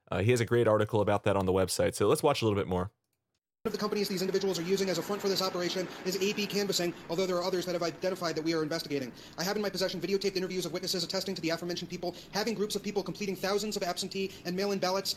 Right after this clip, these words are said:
Speaker 2: including completing ballots for deceased individuals, illegally going into nursing homes with the complicity of the nursing home staff, and filling out and forging the signatures of nursing home residents, signing up homeless individuals to vote using the ballot harvester's address,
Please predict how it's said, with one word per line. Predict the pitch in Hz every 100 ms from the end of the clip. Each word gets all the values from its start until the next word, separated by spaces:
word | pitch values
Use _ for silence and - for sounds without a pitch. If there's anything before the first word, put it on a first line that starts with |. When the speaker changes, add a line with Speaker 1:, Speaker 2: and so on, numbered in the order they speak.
| -
Speaker 2:
including | 190 190 214
completing | 196 175 220 208
ballots | 190 196
for | 190
deceased | 180 202 196
individuals, | 185 190 160 127 - -
illegally | 208 240 226 202
going | 202 202
into | 185
nursing | 196 196 165
homes | 175 165
with |
the | -
complicity | 180 196 208
of | 190
the |
nursing | 180 170 175
home | 180
staff, | - 175 151 - -
and | 190
filling | 214 208
out | 208 185
and |
forging | 165 202 202
the | 190
signatures | - 190 185 175
of | 175
nursing | 180 170
home | 170 175
residents, | 160 135 127 - - -
signing | 202 214 208
up |
homeless | 202 262 233 190
individuals | 170 156 160 160
to |
vote | 160 170
using | 185 196
the | 165
ballot | 170 185
harvester's | 185 175 160
address, | 185 147 147